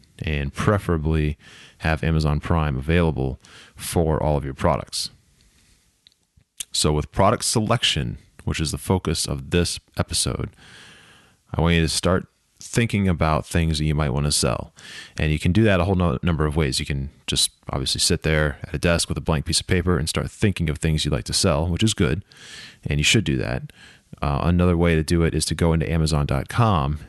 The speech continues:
and start searching for things that you're interested in or searching for things that you are knowledgeable about already, and just start coming up with ideas. And some of the things that you should be looking for when you're looking up ideas in Amazon dot com are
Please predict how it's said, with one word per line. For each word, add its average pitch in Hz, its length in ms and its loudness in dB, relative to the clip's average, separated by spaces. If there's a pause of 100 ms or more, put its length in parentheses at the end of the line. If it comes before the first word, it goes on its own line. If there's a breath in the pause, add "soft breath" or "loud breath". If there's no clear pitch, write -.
and 90 120 -4
start - 280 0
searching - 420 2
for 85 140 -4
things 76 240 0
that 76 100 -6
you're - 120 0
interested 78 380 0
in 69 260 -2
or 85 120 0
searching 98 500 2
for 87 140 -2
things 78 340 0
that - 160 -4
you 78 100 0
are 69 120 -2
knowledgeable 82 800 0
about 71 360 -2
already, 78 560 0 (600 loud breath)
and 76 320 0
just - 140 0
start 104 220 0
coming 101 280 4
up 87 100 2
with 76 140 -2
ideas. 71 640 -2 (480 loud breath)
And 71 200 0
some 117 120 4
of 113 40 4
the 110 80 4
things 104 240 2
that 76 60 -2
you 76 60 -2
should 95 240 0
be 87 120 2
looking 92 380 0
for 73 360 -2
when 76 140 -2
you're 71 120 0
looking 98 340 0
up - 180 0
ideas 71 360 0
in 73 100 -2
Amazon 73 440 -2
dot 65 200 -4
com 104 420 2
are 80 480 4